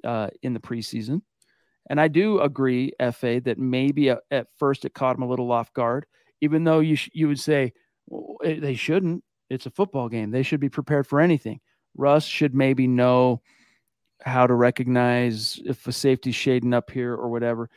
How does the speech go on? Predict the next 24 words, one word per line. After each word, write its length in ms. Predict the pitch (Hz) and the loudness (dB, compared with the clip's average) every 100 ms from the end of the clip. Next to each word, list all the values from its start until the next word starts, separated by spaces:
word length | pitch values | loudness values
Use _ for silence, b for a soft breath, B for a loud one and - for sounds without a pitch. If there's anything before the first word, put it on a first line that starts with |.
| _ _ _ _ | _ _ _ _
a-, 140 | - - - | -10 -8 2
and 160 | 147 | 4
all 100 | 139 | 4
that. 220 | 131 110 - | 4 0 0
But 180 | 143 120 _ _ _ _ _ _ 123 113 | -2 -2 _ _ _ _ _ _ _ -8
that's 280 | 127 120 - | -6 -6 -4
why 140 | 131 | -2
they 140 | 131 | 0
played 320 | 131 160 160 160 | 0 2 2 2
the 60 | |
preseason 600 | - 147 131 131 117 117 | -2 -2 -2 -6 -6 -6
games. 380 | 110 110 107 - | -6 -6 -8 -8
Remember, 500 | 117 127 135 156 160 b _ | -4 0 2 2 0 b _
Sean 340 | - 135 135 | -2 0 0
Payton, 460 | - 156 147 131 117 | 0 -2 -2 -4 -2
"We 140 | 139 | -2
play 320 | - 160 156 | 0 2 2
tackle 380 | 147 156 147 151 | 2 0 0 -4
football. 460 | - 160 - 123 113 | -4 -6 -2 -2 2
We're 140 | 127 | 4
gonna 160 | 147 151 | 4 4
practice 440 | - 165 165 143 | 2 2 0 -6
tackle 320 | - 123 117 | -6 -6 -8
football." 500 | - 120 - 113 113 | -8 -10 -4 -4 -4